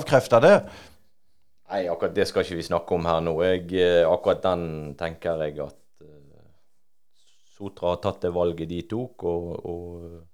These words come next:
Speaker 2: Renate er hovedtrener i Sotra Sportsklubb. Så, eh, så,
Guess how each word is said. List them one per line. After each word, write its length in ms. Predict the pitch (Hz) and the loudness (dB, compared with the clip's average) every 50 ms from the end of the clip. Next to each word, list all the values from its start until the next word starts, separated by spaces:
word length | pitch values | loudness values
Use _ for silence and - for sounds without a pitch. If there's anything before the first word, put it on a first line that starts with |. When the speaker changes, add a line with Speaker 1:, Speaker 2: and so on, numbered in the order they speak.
| - - - - - _ _ - - - _ - - - - - - - - - - - - - - | -20 -20 -20 -20 -20 _ _ -20 -20 -20 _ -20 -20 -20 -20 -20 -20 -20 -20 -20 -20 -20 -20 -10 -6
Speaker 2:
Renate 400 | 104 98 101 101 98 - - 92 | -4 -2 0 -2 -2 -2 -4 -4
er 60 | 87 | -4
hovedtrener 640 | 87 90 92 95 98 95 - - 90 90 87 85 85 | -4 -6 -6 -6 -8 -8 -6 -8 -6 -6 -6 -6 -6
i 60 | 85 85 | -8 -8
Sotra 260 | 95 87 - 87 82 | -10 -10 -10 -10 -10
Sportsklubb. 540 | - - 85 82 - - 85 80 71 - - - - | -8 -10 -12 -12 -12 -14 -14 -14 -14 -14 -20 -20 -20
Så, 240 | - _ 92 90 90 90 90 | -20 _ -12 -10 -8 -8 -8
eh, 340 | 87 87 85 80 80 80 80 80 78 _ _ _ _ _ - - _ _ _ _ _ - - - - - - - - - - - - - - _ _ _ - - - - - - _ _ _ _ _ | -8 -8 -8 -8 -10 -12 -14 -16 -18 _ _ _ _ _ -20 -20 _ _ _ _ _ -20 -20 -20 -20 -20 -20 -20 -20 -20 -20 -20 -20 -20 -20 _ _ _ -20 -20 -20 -20 -20 -20 _ _ _ _ _
så, 80 | - | -20